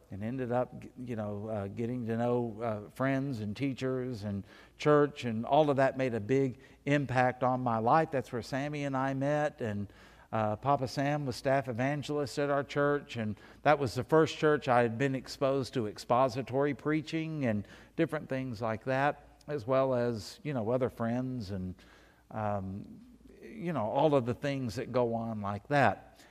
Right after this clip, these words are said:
But during that time, I had a couple of friends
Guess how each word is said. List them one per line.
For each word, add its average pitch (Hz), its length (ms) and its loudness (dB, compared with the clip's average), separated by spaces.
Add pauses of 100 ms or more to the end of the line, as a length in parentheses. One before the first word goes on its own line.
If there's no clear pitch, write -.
(560)
But 143 280 6 (500)
during 220 320 4
that 151 260 2
time, 143 560 4
I 139 140 2
had 151 200 2
a 127 60 0
couple 175 380 2
of 120 80 2
friends 127 640 0